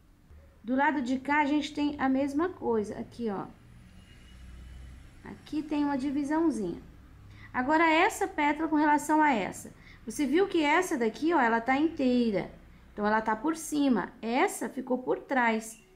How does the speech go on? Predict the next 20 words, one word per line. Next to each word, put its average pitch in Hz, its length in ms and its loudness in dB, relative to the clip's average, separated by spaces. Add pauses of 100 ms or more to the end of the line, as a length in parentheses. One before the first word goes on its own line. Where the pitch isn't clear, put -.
(280)
Então, 202 200 -8
ela 202 140 -2
vai 220 220 0
levar 233 440 0
um 277 80 0
pouquinho 294 400 -4
do 320 100 -2
escuro 311 520 -4
aqui, 277 300 -6
ó. 180 100 -10 (3000)
E 262 160 0
agora, 226 580 0
esta 277 540 0
com 339 160 2
relação 320 520 4
a 330 120 6
esta. - 480 -4 (500)
Olha 311 460 4
a 294 140 4
linha 240 640 2